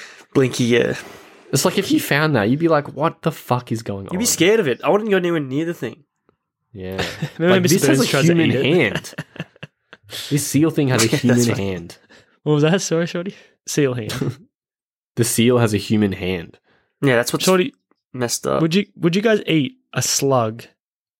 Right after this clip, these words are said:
Speaker 3: a live slug, or a live cockroach?
Speaker 2: Slug.
Speaker 1: Slug.
Speaker 3: Ew, I'll go neither, I think. <laughs>
Speaker 1: Damn. Was that an option? <laughs> I didn't know that.
Speaker 3: Yeah, it was.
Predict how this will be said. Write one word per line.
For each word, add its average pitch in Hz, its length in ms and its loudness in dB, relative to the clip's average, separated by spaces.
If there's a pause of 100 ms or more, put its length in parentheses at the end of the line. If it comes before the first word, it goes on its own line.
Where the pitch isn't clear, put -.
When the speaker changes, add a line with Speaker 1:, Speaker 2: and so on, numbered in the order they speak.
(540)
Speaker 3:
a - 80 -6
live 131 360 2
slug, 120 500 -2 (380)
or 123 100 -4
a 123 60 0
live 113 260 2
cockroach? - 600 -10 (1400)
Speaker 2:
Slug. 98 420 0 (600)
Speaker 1:
Slug. 113 420 2 (680)
Speaker 3:
Ew, 117 280 -2
I'll 117 160 2
go 170 80 4
neither, 107 440 0 (100)
I 107 160 -8
think. 117 280 -14
<laughs> - 540 -6
Speaker 1:
Damn. 147 640 2
Was 135 80 2
that 170 100 2
an - 20 2
option? 143 380 0
<laughs> - 720 -10
I 170 60 -2
didn't 165 100 -2
know 131 140 2
that. 151 140 4
Speaker 3:
Yeah, 151 140 4
it 123 60 -4
was. 107 360 -4